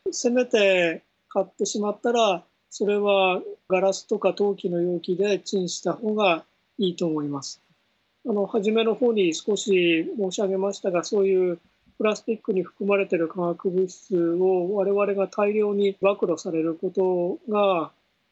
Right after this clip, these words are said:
このコロナウイルス感染症の重症化の一つの背景になってるんじゃないかということをお話ししましたが、その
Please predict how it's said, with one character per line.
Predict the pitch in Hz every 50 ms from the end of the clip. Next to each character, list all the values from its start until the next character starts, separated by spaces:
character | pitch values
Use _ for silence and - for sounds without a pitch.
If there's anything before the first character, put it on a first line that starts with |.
| _ -
こ | 214
の | 190 185 175 175
コ | 170 - 196
ロ | 190 185
ナ | 190 190 190
ウ | 185 190
イ |
ル | 180 180
ス | 170 -
感 | - 196 175 170 160
染 | - 196 175
症 | 165 - 190
の | 175 165
重 | 156 180 185 190
症 | 185 - 202 190 185
化 | 185 190
の | 180 180
一 | 180 - - 220 220
つ | - 233 202
の | 180 175 160 147 143 - _ _ _ _ _ _
背 | - 202 190 185
景 | - 208 196
に | 185
な | 196 196
っ | 190 -
て | - 180
る | 170 165
ん | 160
じ | 160
ゃ | 151
な | 156 165 165
い | 165
か | - 160
と | 156 - 160
い | 156
う |
こ | - 185 185
と | - 214
を | 190 170 160 -
お | - 180
話 | 175 170 170
し | -
し | - 196
ま | 180 175
し | - -
た | - 165 151
が、 | 143 165 160 156 143 - _ _ _ _ _ _ _
そ | - - 214
の | 196 196 190 185 180 175 175 170 170 165 165 165 175 208 571